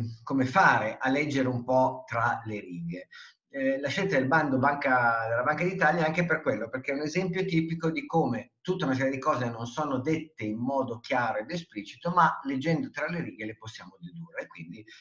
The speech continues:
è un ottimo esempio di, di, del ragionamento di oggi. Quindi imparare a leggere tra le righe sia nei bandi che nei formulari, ricordandovi questi elementi. Non esiste un format unico, cioè sostanzialmente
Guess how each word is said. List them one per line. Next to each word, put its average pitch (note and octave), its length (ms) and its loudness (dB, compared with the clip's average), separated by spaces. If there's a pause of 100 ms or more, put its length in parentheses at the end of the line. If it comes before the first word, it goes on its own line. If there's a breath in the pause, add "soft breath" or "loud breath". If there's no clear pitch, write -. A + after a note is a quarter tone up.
(220 loud breath)
è G#2+ 280 -8
un A#2+ 140 -2
ottimo G#2 560 -8
esempio F#2+ 880 -12 (300 loud breath)
di, G2 220 -16
di, G2 200 -14
del A2 140 -4
ragionamento G#2 680 -8
di - 140 -16
oggi. - 320 -16
Quindi - 360 -4
imparare C3 440 4
a C3+ 60 4
leggere C3 680 0
tra A2+ 180 -2
le A2+ 80 -2
righe A2 540 -4
sia - 260 -4
nei A#2+ 140 2
bandi A2 500 4
che G#2 340 -8
nei G2+ 180 -10
formulari, G2 840 -6 (640 loud breath)
ricordandovi E3+ 640 4
questi C3+ 240 0
elementi. C3+ 580 0
Non E3+ 180 4
esiste E3+ 380 2
un E3+ 80 4
format C3+ 540 2
unico, - 640 -6
cioè - 320 -2
sostanzialmente C3+ 1200 0